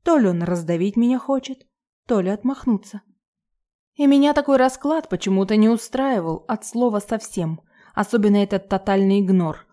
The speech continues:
убивающий, режущий, пронзающий насквозь отравленными иглами. Мне было максимально неприятно, наверное. Обидно, скверно, гадко. Очень противное чувство.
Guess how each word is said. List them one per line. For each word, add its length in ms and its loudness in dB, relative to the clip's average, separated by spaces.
убивающий, 840 -2
режущий, 540 -2
пронзающий 640 -2
насквозь 520 -2
отравленными 760 2
иглами. 440 -6
Мне 280 4
было 400 0
максимально 800 2
неприятно, 880 -2
наверное. 680 -4
Обидно, 500 0
скверно, 480 -2
гадко. 480 -6
Очень 500 2
противное 540 -2
чувство. 520 -10